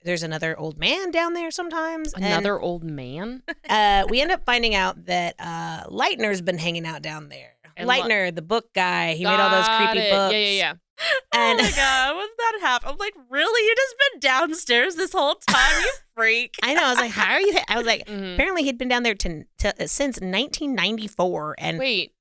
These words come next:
Speaker 1: currently we're in the mid two thousands, I believe.
Speaker 3: <laughs> Yeah.
Speaker 2: Why?
Speaker 1: 'Cause, uh, he had a collection of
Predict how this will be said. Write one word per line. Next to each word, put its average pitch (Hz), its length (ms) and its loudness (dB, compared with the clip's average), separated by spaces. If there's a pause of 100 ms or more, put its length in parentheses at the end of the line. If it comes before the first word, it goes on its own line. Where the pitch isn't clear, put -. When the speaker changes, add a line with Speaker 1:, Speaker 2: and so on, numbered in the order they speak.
(260)
Speaker 1:
currently 262 340 0
we're 233 100 2
in 208 100 0
the 185 80 -2
mid 190 320 -2
two 214 140 -4
thousands, 165 560 -2
I 160 80 -10
believe. 139 600 -12
Speaker 3:
<laughs> 523 40 -8 (140)
Yeah. 480 320 -2 (280)
Speaker 2:
Why? 240 720 -4 (420)
Speaker 1:
'Cause, 233 400 0
uh, 185 240 0
he 214 720 -6 (720)
had 240 120 0
a 233 60 0
collection 226 800 -2 (160)
of 175 480 0